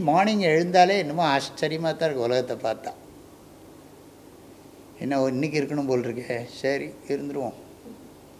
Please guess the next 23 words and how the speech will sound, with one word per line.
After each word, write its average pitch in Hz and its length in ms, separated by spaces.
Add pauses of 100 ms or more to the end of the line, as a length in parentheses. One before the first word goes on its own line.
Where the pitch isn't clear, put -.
(760)
சரி, 123 240
இன்னைக்கு 120 320
என்ன 123 200
ஆக 127 140
போறதோ 117 400
தெரியல, 120 360 (1120)
மாத்திரை 117 360
என்ன 113 160
பண்ணுமோ 110 340
தெரியாது, - 580 (2750)
இது 143 300
கொஞ்சம் 139 320
நம்மளை 123 260
சரியா 151 340
வச்சிருக்குமா, 131 580
வேலை 135 240
பண்ண 127 240
வைக்குமா, 117 380 (100)
பண்ணா 117 300
வைக்காதா, 107 520 (800)
இப்படிலாம் 214 460
சந்தேகம் 190 360
வருதே. 156 240